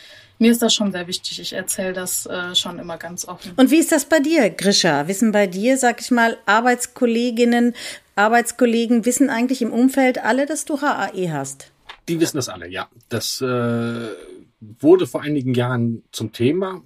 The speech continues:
Speaker 3: wo ich häufig halt direkt von der Arbeit ins Krankenhaus musste. Und, äh, daraufhin wurde mir das, äh, Homeoffice ermöglicht.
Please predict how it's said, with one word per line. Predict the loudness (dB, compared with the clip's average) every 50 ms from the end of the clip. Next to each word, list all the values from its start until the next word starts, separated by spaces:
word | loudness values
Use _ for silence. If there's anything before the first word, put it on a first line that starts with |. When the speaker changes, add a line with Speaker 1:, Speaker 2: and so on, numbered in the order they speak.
| _ _ _
Speaker 3:
wo | _ -8 -8
ich | -8 -10 -10 -4
häufig | -2 -2 -2 -2 -6 -6 -4
halt | -4 -4 -4 -6 -10 -8
direkt | -6 -4 -4 -4 -4
von | -4 -6 -6
der | -4 -6
Arbeit | -8 -10 -10
ins | -12 -14 -10
Krankenhaus | -8 -8 -8 -6 -6 -8 -6 -4
musste. | -4 -6 -4 -4 -4 -6 -6 _ _ _ -20 -20 -20 -20 -20 -20 -20 -20 -20 -20 -20 _ _ _ _ _
Und, | 0 4 4 6 6 4 2 0 -6 -6
äh, | -4 -4 -4 -4 -4 -4 -6 -10 _ _ _ _ -20 _ _ _ _ _
daraufhin | -6 -2 0 0 0 0 2 2 4 4 4 2 2
wurde | 4 4 4 4 2
mir | 0 -2 -4
das, | -4 -6 -8 -6 -6
äh, | -6 -6 -8 -10 -14 -18 _ _ 0
Homeoffice | 0 2 2 0 -6 -6 -8 -6 -4
ermöglicht. | 0 4 6 6 6 6 4 0 0 0 -6 -16